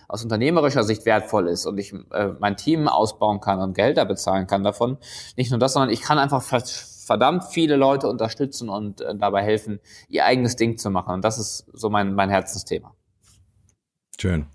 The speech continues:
Speaker 2: Dann lass uns starten. Ich habe ein paar Fragen vorbereitet und, äh, bitte dich einfach aus dem Bauch raus zu antworten, was dir dazu einfällt. Bist du bereit?
Speaker 1: Los geht's.
Speaker 2: <laughs>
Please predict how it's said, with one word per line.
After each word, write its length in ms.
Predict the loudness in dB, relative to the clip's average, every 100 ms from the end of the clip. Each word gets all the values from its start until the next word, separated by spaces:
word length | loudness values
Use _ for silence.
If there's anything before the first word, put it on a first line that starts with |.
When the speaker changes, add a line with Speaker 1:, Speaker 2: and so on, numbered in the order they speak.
| _ _ _ _ -20 -20 -20 -20 -20 _ _
Speaker 2:
Dann 120 | 0 2
lass 140 | 4
uns 120 | 2
starten. 400 | 2 0 2 2
Ich 180 | 2 2
habe 140 | 2
ein 40 | 2
paar 120 | 2
Fragen 420 | 2 0 2 2
vorbereitet 880 | 2 0 2 2 2 2 0 -2 -4 -2
und, 560 | 2 4 4 2 -2 0
äh, 160 | 2 2
bitte 220 | 2 2
dich 200 | 2 2
einfach 240 | 2 2
aus 200 | 2 2
dem 120 | 2
Bauch 360 | 2 0 -2 0
raus 260 | 0 2 2
zu 100 | 2
antworten, 400 | 2 2 2 2
was 160 | 2
dir 60 | 0
dazu 200 | -2 -2
einfällt. 460 | -2 -4 -8 -12 -10
Bist 140 | -4 -2
du 60 |
bereit? 140 | 0 0
Speaker 1:
Los 120 | 2
geht's. 300 | 0 -2 -6 -18 _ _
Speaker 2:
<laughs> 380 | -4 -4 -4